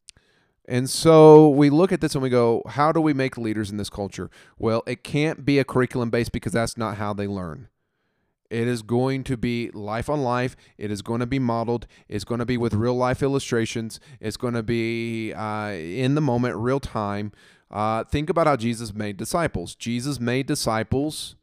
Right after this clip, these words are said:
which ultimately became the leaders of the, of the early church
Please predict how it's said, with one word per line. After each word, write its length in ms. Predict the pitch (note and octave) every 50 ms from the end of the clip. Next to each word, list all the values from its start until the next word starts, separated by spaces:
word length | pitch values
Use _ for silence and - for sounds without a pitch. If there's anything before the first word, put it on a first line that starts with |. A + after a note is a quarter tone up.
| _ _ _ _ _ _
which 240 | - G#2+ A2 - -
ultimately 400 | - C3+ D3 C#3 E3 E3 D#3 D3
became 220 | C3+ - C#3+ C#3 C3
the 100 | A#2 A2+
leaders 460 | A2+ A2+ B2 C3 C3+ D3+ D3 B2 -
of 580 | - B2+ B2+ B2+ C3 B2+ B2 B2+ - - -
the, 120 | A2 A#2 A2+
of 340 | - C#2 C2+ F2+ A2+ A2 G#2
the 80 | A#2
early 280 | - G#2 A2+ A#2+ C3 C#3
church 560 | - - A2 G2 G2 G2 - - - - -